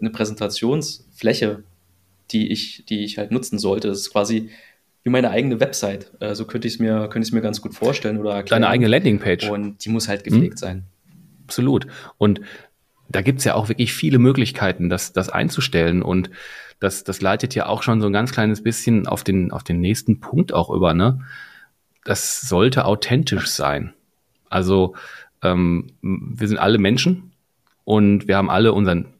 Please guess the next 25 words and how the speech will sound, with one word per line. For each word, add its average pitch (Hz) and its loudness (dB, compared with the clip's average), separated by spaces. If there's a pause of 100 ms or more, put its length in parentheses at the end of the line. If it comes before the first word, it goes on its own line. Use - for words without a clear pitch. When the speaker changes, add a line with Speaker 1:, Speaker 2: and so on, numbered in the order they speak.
(180)
Speaker 2:
Lebenslauf, 92 2
unsere 90 -2
Eigenheiten. 104 2 (400)
Und, 92 4
äh, 90 0
so 90 -2
ein 104 0
Profil 107 0
sauber 101 2
und 104 -2
professionell 95 -2
hinzustellen 110 2
und 101 0
vielleicht 95 -2
auch 104 0
einen 104 0
persönlichen 98 0
Touch - -4
zu 113 2
haben, 120 2 (1400)
da 92 2
wird's 95 2
halt - -2 (1120)
Speaker 1:
Genau. 117 0 (360)
Ähm, 104 0